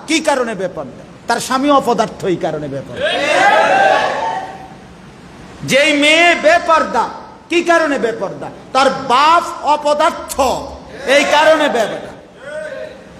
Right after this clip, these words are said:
আমি তো সাফ বলি বেটা, যার স্ত্রী বেপর্দা,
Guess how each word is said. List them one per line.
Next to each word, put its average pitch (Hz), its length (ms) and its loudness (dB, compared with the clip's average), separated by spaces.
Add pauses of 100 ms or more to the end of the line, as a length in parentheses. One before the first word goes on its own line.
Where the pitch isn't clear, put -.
(260)
আমি 214 160 2
তো 233 120 2
সাফ 311 580 2
বলি 220 200 2
বেটা, 170 320 -6 (880)
যার 226 260 2
স্ত্রী 339 400 0
বেপর্দা, 208 640 0